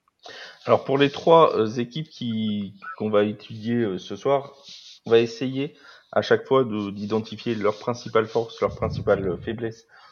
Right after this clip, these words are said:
depuis, euh, le début de cette saison avant de parler de leur suite de calendrier. Bertrand, si t'avais une force principale à donner à ces Eagles de Philadelphie,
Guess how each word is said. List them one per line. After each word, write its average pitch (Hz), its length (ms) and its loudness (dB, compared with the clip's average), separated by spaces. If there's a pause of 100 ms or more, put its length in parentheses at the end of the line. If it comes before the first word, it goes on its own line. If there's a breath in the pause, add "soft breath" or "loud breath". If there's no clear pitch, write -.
(160 loud breath)
depuis, 104 420 -6
euh, 98 140 2
le 98 160 -4
début 104 280 -4
de - 60 -14
cette 92 200 -10
saison 113 260 0
avant 107 180 0
de 107 60 -4
parler 107 280 4
de 98 80 -10
leur 95 160 -2
suite 120 240 -10
de 101 80 -4
calendrier. 104 640 -2 (300 loud breath)
Bertrand, 110 300 0
si 131 160 -12
t'avais 117 200 0
une 127 260 -8
force - 320 -8
principale 131 480 -4
à 113 80 4
donner 113 420 -6
à 101 100 -6
ces 104 240 -12
Eagles 107 300 -6
de 98 60 -6
Philadelphie, 101 680 -6